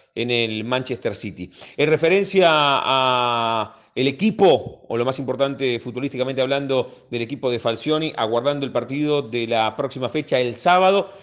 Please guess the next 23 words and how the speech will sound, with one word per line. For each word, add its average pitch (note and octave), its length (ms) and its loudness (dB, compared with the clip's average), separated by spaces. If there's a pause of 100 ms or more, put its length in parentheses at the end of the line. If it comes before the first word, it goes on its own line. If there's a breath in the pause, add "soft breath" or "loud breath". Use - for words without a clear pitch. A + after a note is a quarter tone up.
(160 loud breath)
va B2+ 40 2
a B2 40 -2
jugar C#3 260 0
a C#3 60 4
las A#2+ 400 -2
dos E3+ 280 0
de C3 80 -2
la B2 160 0
tarde D#3+ 640 0
en B2+ 80 -4
el B2+ 60 -4
estadio D3 340 0
Mario D#3 320 0
Alberto C#3+ 420 -2
Kempes, C#3+ 440 -4
en A2+ 80 -6
la A2+ 80 -4
provincia D3 500 -2
mediterránea B2+ 560 -2
de B2 100 -2
Córdoba, D3 380 0
contra C3 280 -2
Talleres, F#3+ 520 2